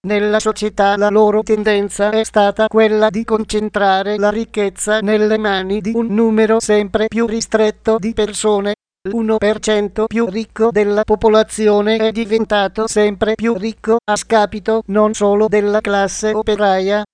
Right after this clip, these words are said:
ma anche della vecchia classe media. Analogamente, nel settore universitario sempre più fondi sono dirottati verso alcune università privilegiate e verso i loro ricercatori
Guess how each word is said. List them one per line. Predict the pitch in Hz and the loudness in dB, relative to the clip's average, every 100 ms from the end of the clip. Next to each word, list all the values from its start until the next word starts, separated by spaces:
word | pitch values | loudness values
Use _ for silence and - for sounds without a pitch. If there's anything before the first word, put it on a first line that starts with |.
| - | -6
ma | 190 208 | 0 0
anche | 202 214 - 214 | 0 -2 -2 0
della | 208 202 208 | 2 2 0
vecchia | 202 208 208 202 214 | 0 -2 -4 -2 -2
classe | 220 202 196 190 214 214 | 0 0 0 -2 -4 -2
media. | 214 202 180 196 202 202 _ _ | 0 0 -2 -4 -4 -6 _ _
Analogamente, | 208 208 214 220 208 220 214 190 180 208 - | -4 0 0 0 0 0 0 -2 -2 -4 -2
nel | 208 214 | -2 0
settore | 214 214 226 214 214 220 | -4 -2 2 2 2 0
universitario | 214 214 208 208 - 208 208 196 190 214 220 | -2 -2 -2 -2 -6 0 2 2 0 -2 0
sempre | 214 208 190 208 | 0 0 0 -2
più | 220 226 | -2 -2
fondi | 226 214 202 196 226 | 0 2 2 0 0
sono | 214 208 220 | 2 2 0
dirottati | 214 220 208 202 214 202 202 220 | -2 -2 -2 2 2 2 0 -4
verso | 208 208 202 214 | 2 0 2 0
alcune | 214 208 - 214 208 202 | 2 0 -2 -4 0 0
università | 208 214 208 220 202 220 214 208 208 | 0 -2 0 -2 -2 -8 0 2 2
privilegiate | 220 220 202 220 214 196 202 190 214 208 | 0 -2 -2 -2 0 2 2 2 -2 -2
e | 226 | -2
verso | 208 208 202 - 214 | 2 2 2 0 0
i | 214 | 2
loro | 208 214 208 | 2 4 2
ricercatori | 214 226 220 220 214 208 208 196 208 | -2 -2 -2 -2 -4 -2 0 0 -2